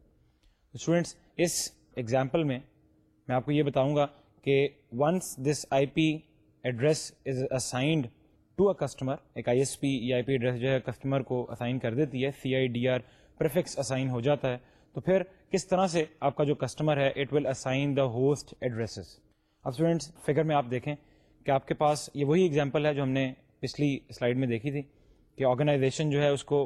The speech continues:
one twenty-eight dot two eleven dot zero dot sixteen slash twenty-eight، address mask size is twenty-eight، اور جو آپ کا نیٹورک پریفکس ہے that is one twenty-eight two eleven dot zero dot sixteen، ہم نے یہ اس کو اسائن کر دیا ہے۔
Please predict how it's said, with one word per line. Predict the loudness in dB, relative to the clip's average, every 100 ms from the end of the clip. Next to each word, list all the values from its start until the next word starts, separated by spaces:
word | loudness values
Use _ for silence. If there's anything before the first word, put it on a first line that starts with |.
| 0
one | 0 0
twenty-eight | 0 2 2 2
dot | -2 -20 _ _
two | 4 4
eleven | 4 2 2 -2 0
dot | 0 0 -2
zero | 0 2 2 2
dot | -2 -4 -8
sixteen | -12 -6 0 2 0 -4 _ _ _ _
slash | -2 0 0 -2
twenty-eight، | -4 -4 -4 -6 -8 -14 -14
address | -2 -2 0 0
mask | 0 -2 -4
size | 0 0 0 -4
is | -6
twenty-eight، | -6 -2 0 0 -2 -14 _ _ _ _ -4
اور | 0
جو | 0
آپ | 0
کا | 0
نیٹورک | 0 -2 -4 -2
پریفکس | 0 0 -2 -2
ہے | -2 -2
that | -2
is | -2
one | -2 -2
twenty-eight | -2 0 0 0 0 -2
two | 2
eleven | 2 2 -2 -6
dot | _ _ -6 -2
zero | 2 2 0 -4 -2
dot | 0 -2 -14 _ -8
sixteen، | -8 -4 -4 -4 -8 _ _ _ _ -6
ہم | -2
نے |
یہ | 0 2 2
اس | 0
کو | -6 -6 _ -6
اسائن | -4 -2 -4
کر | -6 -8
دیا |
ہے۔ | -12